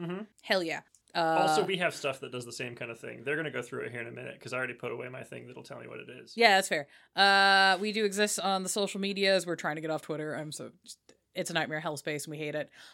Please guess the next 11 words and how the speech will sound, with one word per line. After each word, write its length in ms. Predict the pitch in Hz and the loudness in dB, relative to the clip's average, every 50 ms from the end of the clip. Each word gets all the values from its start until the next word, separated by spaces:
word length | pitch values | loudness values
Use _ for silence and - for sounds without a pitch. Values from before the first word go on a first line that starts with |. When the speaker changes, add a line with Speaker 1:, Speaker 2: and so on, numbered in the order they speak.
| - _ - | -20 _ 2
Speaker 2:
Uh, 840 | 180 185 190 190 190 190 190 190 190 190 185 185 190 190 190 185 180 - - - - - - _ _ | 4 6 6 8 8 8 8 6 6 6 6 4 4 4 2 0 -2 -4 -14 -20 -20 -20 -20 _ _
but 100 | - 175 | -2 -2
we 100 | 175 180 | -2 -2
do 160 | 190 190 185 | -2 -4 2
have 340 | 190 214 190 190 185 180 180 | 6 8 8 8 8 6 2
the 60 | 175 | 0
Instagram 840 | 190 233 233 - - 240 233 233 233 233 226 233 233 226 226 226 214 - | -2 -2 -2 -2 0 2 4 4 6 6 6 6 4 4 2 0 0 0
at 240 | - 226 208 - - _ | 2 2 2 0 -2 _
Blank 220 | 214 226 226 214 | 2 2 2 4
Bodies 300 | - 226 220 220 214 214 | 4 4 6 6 4 2
Pod, 480 | 214 - 247 247 254 254 254 254 247 | 2 4 6 8 8 8 8 6 6